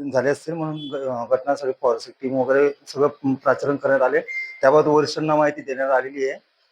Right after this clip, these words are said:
तपास पथक वरिष्ठांच्या आदेशाने तयार करण्यात आलेले आहे आणि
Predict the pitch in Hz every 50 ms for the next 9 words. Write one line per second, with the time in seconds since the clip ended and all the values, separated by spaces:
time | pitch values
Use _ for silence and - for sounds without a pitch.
0 | _ _ 139 139 - 143 139 - 143 - - 139 139 143 139 - 139 139 135 131
1 | - 143 131 135 135 135 131 135 127 139 123 131 - - 123 123 120 120 123 120
2 | 123 120 - 117 110 110 113 123 117 117 143 208 262 _ _ - 123 123 127 127
3 | 127